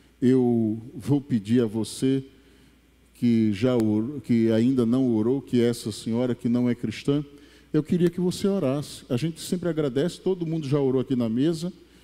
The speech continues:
e só falta você, então você vai agradecer."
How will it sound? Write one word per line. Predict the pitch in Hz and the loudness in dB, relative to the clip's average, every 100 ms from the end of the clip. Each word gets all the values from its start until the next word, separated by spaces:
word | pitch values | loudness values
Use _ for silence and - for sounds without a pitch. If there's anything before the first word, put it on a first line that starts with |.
| - | -6
e | 156 | -4
só | - 170 | -2 -2
falta | - 175 175 180 | 0 -2 -2 -2
você, | 180 165 139 | -2 0 0
então | 123 147 | 0 -2
você | 143 - 143 | -6 -2 -2
vai | 110 135 170 | 0 0 0
agradecer." | 160 156 151 151 156 - 107 - | 0 -2 -2 -2 -4 -4 -4 -6